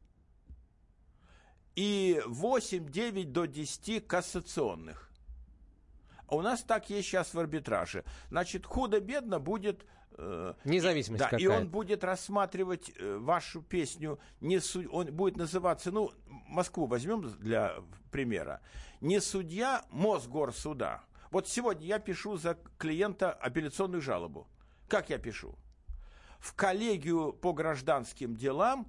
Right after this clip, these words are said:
Speaker 1: Мосгорсуда. Прошу отменить вот такое-то решение такого-то районного суда.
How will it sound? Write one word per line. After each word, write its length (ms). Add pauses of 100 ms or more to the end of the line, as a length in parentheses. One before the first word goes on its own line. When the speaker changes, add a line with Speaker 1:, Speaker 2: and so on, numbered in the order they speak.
Speaker 1:
Мосгорсуда. 1040 (480)
Прошу 380
отменить 540
вот 200
такое-то 500
решение 560
такого-то 600
районного 600
суда. 520